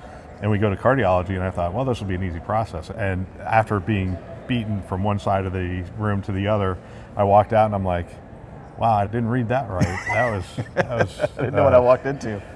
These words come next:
Speaker 1: But you, you need that executive sponsorship because you're going to be moving a lot of cheese
Speaker 2: Yeah.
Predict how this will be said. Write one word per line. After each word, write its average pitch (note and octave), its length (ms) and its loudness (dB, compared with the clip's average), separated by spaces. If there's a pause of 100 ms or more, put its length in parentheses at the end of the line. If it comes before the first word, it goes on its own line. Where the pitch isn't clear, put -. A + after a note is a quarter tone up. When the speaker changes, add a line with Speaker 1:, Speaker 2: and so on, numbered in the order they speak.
(160)
Speaker 1:
But - 160 6 (100)
you, A#2+ 200 -6
you A#2 160 -2
need D#3+ 180 2
that C3+ 140 4
executive G#2 400 0
sponsorship B2+ 500 -4
because G#2 300 -2
you're C3 140 0
going C3 280 0
to A#2 60 -6
be A2 120 0
moving G#2+ 360 0
a F#2 60 -2
lot F2+ 180 0
of F2+ 80 -8
cheese F2+ 420 -4
Speaker 2:
Yeah. C#2 160 -10